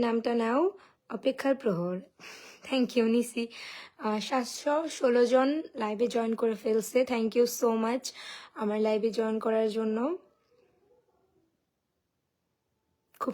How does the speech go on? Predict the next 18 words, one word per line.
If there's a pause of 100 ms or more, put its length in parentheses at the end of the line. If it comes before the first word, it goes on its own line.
সুন্দর
লাগছে, (520)
thank (100)
you। (2000)
আপু, (160)
আমি (100)
কিন্তু (120)
তোমার (140)
টপ (140)
ফ্যান। (2750)
উম, (640)
আহ, (200)
তোমার (260)
শাড়ির (120)
কালেকশন (160)
দিয়ে (220)
একটা (140)
দোকান